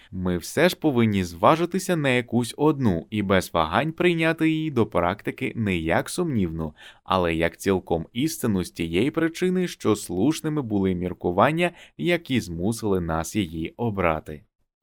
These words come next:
Цього виявилося недостатньо, щоб позбавити мене будь-якого каяття та докорів сумління, що зазвичай непокоять людей слабких та хитких,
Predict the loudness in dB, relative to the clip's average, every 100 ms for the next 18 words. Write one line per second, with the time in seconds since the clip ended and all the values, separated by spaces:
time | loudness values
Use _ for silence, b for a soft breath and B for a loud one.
0 | _ B B B B B 2 4 6 4
1 | 2 2 4 4 4 4 2 0 0 0
2 | 0 2 2 0 -10 -8 -10 -4 -4 0
3 | 2 2 0 0 0 0 0 -2 0 -2
4 | 0 0 0 -2 -4 -4 -6 2 2 2
5 | B B 2 2 4 4 4 2 2 -2
6 | 0 0 -2 -6 -8 -14 -2 0 2 0
7 | -2 -4 0 0 0 -2 -2 0 -2 0
8 | 0 2 2 2 0 2 4 2 4 0
9 | 0 -4 -6 -4 -6 -6